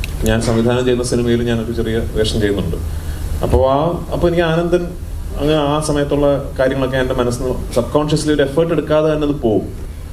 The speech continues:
ആ, പക്ഷെ ആടുജീവിതത്തിനെ സംബന്ധിച്ചിടത്തോളം, ആ, മറ്റ് സിനിമകളെ പോലെയല്ല. കാരണം ഒരു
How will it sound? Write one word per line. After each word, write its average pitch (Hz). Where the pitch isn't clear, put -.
ആ, 95
പക്ഷെ 95
ആടുജീവിതത്തിനെ 147
സംബന്ധിച്ചിടത്തോളം, 147
ആ, 120
മറ്റ് 117
സിനിമകളെ 139
പോലെയല്ല. 117
കാരണം 107
ഒരു 107